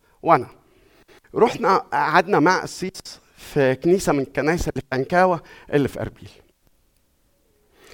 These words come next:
بنقول له: "حضرة القسيس، وعايزين نشتغل مع بعض، و-،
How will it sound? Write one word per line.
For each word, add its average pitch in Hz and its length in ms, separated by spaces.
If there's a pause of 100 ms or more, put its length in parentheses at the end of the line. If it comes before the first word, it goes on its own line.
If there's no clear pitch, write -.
(200)
بنقول 208 460
له: 175 60
"حضرة 156 320
القسيس، 170 500
وعايزين 143 300
نشتغل 139 360
مع - 260
بعض، 165 320
و-، 151 80